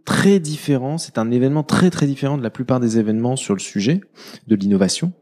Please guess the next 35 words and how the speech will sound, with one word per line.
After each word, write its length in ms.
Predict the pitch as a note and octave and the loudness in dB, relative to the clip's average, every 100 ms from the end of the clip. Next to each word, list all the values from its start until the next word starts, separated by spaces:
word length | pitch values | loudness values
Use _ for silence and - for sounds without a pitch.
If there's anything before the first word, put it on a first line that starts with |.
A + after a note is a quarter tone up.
| _ - | _ -4
dans 80 | F#2+ | -2
l'écosystème 600 | F#2+ G#2 - - - G2+ | -2 -2 -4 -6 -8 -8
innovant, 400 | G2+ G2 G2 G2+ | -8 -12 -14 -16
euh, 180 | G2+ - | -20 -20
français, 380 | - F#2 - F#3+ | -16 -12 -10 -6
où 120 | D3 D3 | 2 6
on 100 | D#3 | 8
mélange 400 | F3 F#3 G3+ D3 | 6 6 2 2
les 100 | B2+ | 0
genres. 340 | A2 - _ _ - - - - - | -2 -10 _ _ -20 -20 -20 -20 -14
On 60 | - | -4
va 40 | F#2 | -2
avoir 140 | F#2 | -2
des 160 | F#2+ F#2+ | -2 -2
artistes, 600 | - - C#3 D3 - A2 | -2 0 4 4 4 0
on 40 | |
va 100 | G2 | 0
avoir 160 | F#2+ F#2 | 0 0
des, 320 | F#2+ F#2 F2+ | 0 2 0
euh, 60 | - - | -2 -6
évidemment 360 | - - - F2+ | -8 -6 -6 -6
des 160 | F2+ | -6
entrepreneurs, 640 | F2+ - - - F#2+ - F#2+ | -10 -12 -14 -8 -4 -2 -4
des 100 | - | -4
scientifiques, 600 | F2+ - G2 - C#3 C3+ | -6 -6 -8 0 0 4
des 120 | A2 | 2
philosophes, 580 | - F#2+ G2+ G#2+ A#2+ A#2 | 2 0 2 4 2 2
des 220 | F#2 F2+ | -6 -8
éthiciens, 720 | - - - A#2+ A#2+ A#2+ A#2 | -8 -6 -4 -2 -2 -2 -2
euh, 120 | F#2 F#2 - _ _ _ _ _ _ - - - - _ | -4 -6 -14 _ _ _ _ _ _ -14 -12 -14 -20 _
des 100 | - | -4
designers. 880 | F#2+ G2 F#2+ G#2 A2 A#2+ D3 B2 F2 D#2+ | -4 -2 0 2 2 2 2 2 -2 -4
Ça, 200 | A2 F#2 | -4 -4
c'est 120 | - | -4
un, 160 | F#2+ | -4